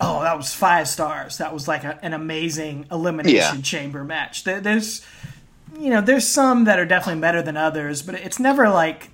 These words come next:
Speaker 1: the best. And, uh, I know a lot of the wrestlers, it's not their favorite match to do either,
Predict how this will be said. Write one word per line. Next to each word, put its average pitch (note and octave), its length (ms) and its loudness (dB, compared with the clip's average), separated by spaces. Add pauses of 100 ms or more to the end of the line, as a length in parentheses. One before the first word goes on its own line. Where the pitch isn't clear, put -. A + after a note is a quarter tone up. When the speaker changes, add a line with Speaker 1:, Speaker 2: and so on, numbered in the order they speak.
(120)
Speaker 1:
the D3+ 180 -4
best. C#3 640 -4 (100)
And, D#3 240 -6
uh, D3 300 0 (400)
I E3+ 60 -4
know F3 140 2
a E3+ 40 2
lot F3+ 140 6
of F3+ 60 0
the E3+ 80 0
wrestlers, F3 720 0
it's D#3+ 160 -8
not E3+ 280 -4
their E3 200 0
favorite E3 400 -4
match D#3 300 -6
to D#3 100 -12
do D3+ 340 -2
either, D#3 680 -4